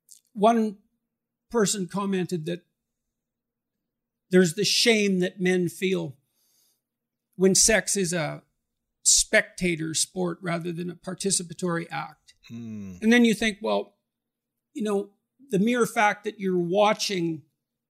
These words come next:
Speaker 1: two other people, one of whom isn't you, having sex instead of having sex, really implies something either about your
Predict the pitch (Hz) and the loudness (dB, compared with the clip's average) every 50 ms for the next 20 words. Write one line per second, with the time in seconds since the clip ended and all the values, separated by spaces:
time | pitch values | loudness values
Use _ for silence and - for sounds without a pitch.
0 | _ _ _ _ _ - - 240 220 214 208 190 190 190 190 165 - 180 180 180 | _ _ _ _ _ 0 2 2 4 4 2 2 2 2 0 0 0 -2 -4 -4
1 | 165 - 175 170 170 160 - _ _ _ _ 185 175 190 196 208 214 220 226 208 | -4 -6 -6 -6 -6 -6 -10 _ _ _ _ -8 2 4 6 6 8 6 6 4
2 | 190 170 175 175 220 220 196 196 196 190 156 165 185 - - 185 202 220 214 196 | 4 2 0 0 0 0 0 2 2 2 2 2 -2 -2 -4 -4 -2 -2 -2 -4
3 | 175 - _ - 185 202 214 185 175 175 170 160 - - 196 180 170 - - - | -6 -8 _ 0 2 2 2 2 2 0 0 -2 -4 -2 -2 -2 -2 -2 -6 -12
4 | - - _ _ _ _ _ 254 226 226 196 - - - 247 254 262 226 240 196 | -14 -16 _ _ _ _ _ 0 2 4 4 4 4 4 4 6 6 4 4 2
5 | 185 190 196 190 175 175 170 160 - - 175 160 170 - - - _ _ _ _ | 2 2 2 2 0 -2 -4 -4 -4 -4 -4 -6 -6 -6 -10 -12 _ _ _ _
6 | _ _ _ _ _ _ _ _ _ - 247 196 214 254 285 311 302 285 262 220 | _ _ _ _ _ _ _ _ _ -8 -6 -2 4 6 8 8 8 8 6 4
7 | 208 214 214 226 220 214 196 - - 220 214 220 208 175 - - 202 185 180 - | 0 -2 -4 -6 -6 -6 -6 -6 -2 0 0 2 2 2 0 0 -2 -4 -6 -6
8 | 190 175 180 180 240 208 196 190 202 190 175 165 185 180 180 185 - 175 175 180 | -8 -6 -2 0 0 0 0 0 0 0 0 0 -2 -2 -2 -2 -4 -4 -2 0
9 | 175 170 175 165 143 | 0 0 -2 -6 -10